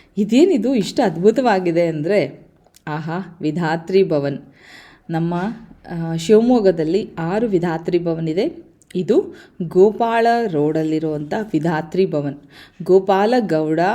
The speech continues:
ಆ, ಲೇಔಟಲ್ಲಿರುವಂಥ ವಿಧಾತ್ರಿ ಭವನ್. ತುಂಬ ಚೆನ್ನಾಗಿದೆ. ಏನಂದ್ರೆ, ಇಲ್ಲಿ ಬ್ರೇಕ್‌ಫಾಸ್ಟ್ ನಿಜವಾಗ್ಲೂ ಆಸಮ್.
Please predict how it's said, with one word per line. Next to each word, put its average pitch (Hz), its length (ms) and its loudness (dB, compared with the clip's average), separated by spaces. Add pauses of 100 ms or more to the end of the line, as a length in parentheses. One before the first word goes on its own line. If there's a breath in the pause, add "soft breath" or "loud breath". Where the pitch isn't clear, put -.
(260)
ಆ, 170 120 -2
ಲೇಔಟಲ್ಲಿರುವಂಥ 160 1120 -2
ವಿಧಾತ್ರಿ 165 540 -2
ಭವನ್. 151 280 -6 (560 loud breath)
ತುಂಬ 196 260 2 (300)
ಚೆನ್ನಾಗಿದೆ. 208 1000 0 (100)
ಏನಂದ್ರೆ, 190 480 4
ಇಲ್ಲಿ 196 300 0
ಬ್ರೇಕ್‌ಫಾಸ್ಟ್ 247 840 2
ನಿಜವಾಗ್ಲೂ 214 960 -2
ಆಸಮ್. 196 440 -2